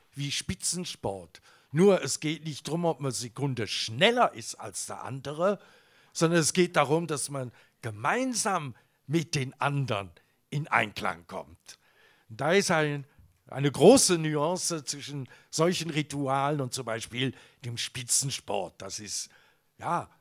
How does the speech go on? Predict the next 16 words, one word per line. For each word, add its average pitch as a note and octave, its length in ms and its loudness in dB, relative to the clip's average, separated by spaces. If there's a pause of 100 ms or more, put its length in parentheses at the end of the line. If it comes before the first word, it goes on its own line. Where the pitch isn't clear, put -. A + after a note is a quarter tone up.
(260)
im B2 100 -12
Grunde F3+ 260 0
genommen C#3 380 -2
eine, - 160 -12
eine A#2+ 140 -10
gewisse C#3+ 500 -4
Ego-Sache. C#3+ 880 2 (1080)
Ich E3+ 260 -2
bin D3+ 160 -2
der C#3+ 100 -4
Schnellste, C#3+ 880 -6
ich E3+ 280 -6
kann D#3 220 -2
am C#3 120 -4
meisten D3 480 -6
heben C#3 640 -10